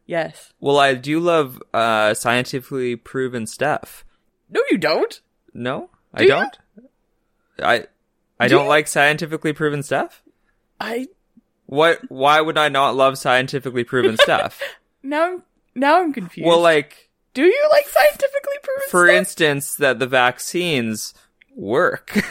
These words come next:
Speaker 2: <laughs> I love that
Speaker 1: That is
Speaker 2: shit.
Speaker 1: science, yeah.
Speaker 2: Yes.
Speaker 1: I don't know. I just, when I think of Dakota Lawson, I don't think, "Man, that's a guy that loves scientifically <laughs> proven stuff."
Speaker 2: It's not the basis of my identity. <laughs> But I think science is cool, you know, as, uh,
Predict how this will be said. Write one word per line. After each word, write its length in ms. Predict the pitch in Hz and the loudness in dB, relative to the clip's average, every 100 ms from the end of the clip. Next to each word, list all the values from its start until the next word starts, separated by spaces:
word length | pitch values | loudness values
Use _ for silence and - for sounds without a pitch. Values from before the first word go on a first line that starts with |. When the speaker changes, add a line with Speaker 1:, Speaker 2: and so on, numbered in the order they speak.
| 220 196 - - | 0 -2 -4 -18
Speaker 2:
<laughs> 140 | - | 0
I 160 | 139 160 | 2 2
love 400 | 110 107 113 - | 2 0 -2 -6
that 180 | 53 | -4
Speaker 1:
That 140 | - 247 | 0 0
is 120 | 311 | -2
Speaker 2:
shit. 80 | - | -2
Speaker 1:
science, 480 | 262 233 160 165 - | 2 2 2 -2 0
yeah. 240 | 196 165 | 2 2
Speaker 2:
Yes. 480 | 139 143 92 - - | 2 2 0 -4 -2
Speaker 1:
I 40 | 370 | 0
don't 100 | 554 571 | 4 4
know. 60 | |
I 40 | 262 | 2
just, 180 | 294 | 0
when 80 | 370 | -6
I 60 | 359 | -6
think 180 | 349 320 | -8 -10
of 60 | 302 | -10
Dakota 300 | 285 294 269 | -4 -2 0
Lawson, 320 | 247 262 202 | 0 -2 -4
I 60 | 180 | -4
don't 180 | 190 - | -6 -6
think, 200 | 185 - _ _ _ - | -10 -12 _ _ _ -8
"Man, 260 | 214 226 | -2 0
that's 160 | 190 214 | 0 -2
a 40 | 254 | -2
guy 200 | 269 269 | -2 -2
that 140 | 226 | -2
loves 260 | 196 214 214 | 0 -2 -2
scientifically 960 | - 208 220 208 - 403 - 381 370 | -4 -2 -2 -4 -2 0 0 0 -2
<laughs> 20 | 330 | -4
proven 380 | 320 269 240 240 | -8 -8 -8 -8
stuff." 480 | - 214 - - 370 - - - _ _ | -2 0 0 -4 -12 -10 -10 -10 _ _
Speaker 2:
It's 280 | - 208 202 | -4 -2 0
not 300 | 247 240 - - _ | 2 2 0 -8 _
the 120 | 143 151 | -6 -2
basis 480 | - 135 151 175 - | 0 0 0 0 0
of 80 | 147 | 2
my 260 | 139 127 | 4 4
identity. 800 | 110 104 92 127 208 - - - - | 4 2 0 -2 -2 -6 -2 2 4
<laughs> 40 | - - - - _ - - - 381 - - - 180 180 - | 4 2 0 -2 _ -4 -4 -4 -4 -4 -14 -10 -6 -6 -4
But 200 | - 185 | 0 4
I 100 | 175 | 4
think 320 | 165 180 180 | 2 0 -2
science 500 | - 165 143 156 156 | -2 0 2 2 -2
is 180 | 147 120 | -6 -8
cool, 500 | - - 196 160 98 | -8 -6 -2 0 0
you 140 | 104 113 | 0 -2
know, 180 | 104 131 | 0 2
as, 340 | 127 117 107 | 2 2 0
uh, 380 | 123 107 101 95 | 2 2 2 -2